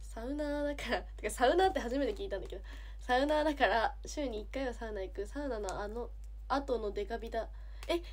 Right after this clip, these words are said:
美味しそう。<laughs> 全然麦茶だったけど美味しそう。い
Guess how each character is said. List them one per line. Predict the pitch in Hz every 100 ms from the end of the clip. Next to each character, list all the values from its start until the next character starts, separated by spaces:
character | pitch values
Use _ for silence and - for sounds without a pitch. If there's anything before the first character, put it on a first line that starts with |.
| - - - - -
美 | 294
味 |
し | 285 285
そ | 294 262
う。 | 208 - - - 233 226
<laughs> | 226 - - -
全 | - 262
然 | 285 285
麦 | 285 277
茶 | 247
だ |
っ | 208
た | -
け | 202
ど | 190
美 | 214
味 | 208
し |
そ | - 220
う。 | 202 - - - - - - - - - - - - - - - - - - - - - -
い | 247